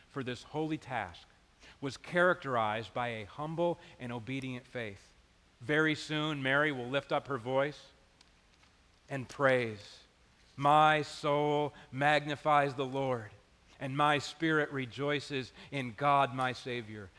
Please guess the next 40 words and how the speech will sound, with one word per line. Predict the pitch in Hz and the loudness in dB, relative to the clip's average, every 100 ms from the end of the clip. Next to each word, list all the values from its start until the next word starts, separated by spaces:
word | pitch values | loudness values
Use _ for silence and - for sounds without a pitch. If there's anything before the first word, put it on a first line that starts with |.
| - - | -20 -6
for | 147 | -2
he | 139 147 | 2 0
has | 117 110 | 0 -2
looked | 135 180 175 - | 4 6 4 -2
on | 139 131 | -2 0
the | 117 | -2
humble | 156 170 160 151 | -2 -4 -2 -4
estate | 131 - 143 143 | -6 -6 -6 -4
of | 135 | -6
his | 110 107 | -10 -12
servant. | - 135 98 87 _ _ _ _ _ - - | -6 -6 -8 -16 _ _ _ _ _ -16 -4
For | 151 | -2
behold, | 135 143 123 160 170 156 | 0 0 4 6 6 4
from | 147 135 | -2 0
now | 151 160 | 4 4
on, | 156 156 156 151 - - | 6 4 2 -2 -6 -4
all | 151 160 170 | 6 8 8
generations | 147 175 160 151 151 165 139 | 4 -2 0 0 0 -4 -8
will | 131 | -8
call | 127 147 151 | -6 -2 -2
me | 147 131 | -2 -4
blessed, | 127 139 131 - - - - | 0 2 2 0 -14 -20 -2
for | 143 120 | 2 2
he | - 208 226 | 2 2 6
who | 226 226 | 8 8
is | 180 | 6
mighty | 170 175 175 175 151 - - | 6 4 4 2 -2 -10 -6
has | 143 117 | -4 0
done | 143 147 131 | 0 0 -2
great | 127 147 151 | -2 -2 -2
things | 160 147 135 | -6 -6 -8
for | - 135 | -8 -6
me, | 135 131 127 123 - - _ | -4 -4 -6 -10 -14 -20 _
and | 127 123 113 110 98 _ _ _ _ | -4 -2 -2 -6 -10 _ _ _ _
holy | - 147 151 117 92 85 82 _ _ | -8 -4 -2 -4 -8 -10 -14 _ _
is | - 98 | -18 -16
his | 107 90 | -16 -16
name." | 90 82 69 _ _ _ _ _ - | -16 -16 -20 _ _ _ _ _ -10
The | 131 135 | -8 -6
answer | 151 180 196 - 196 190 | -2 -2 -2 0 2 0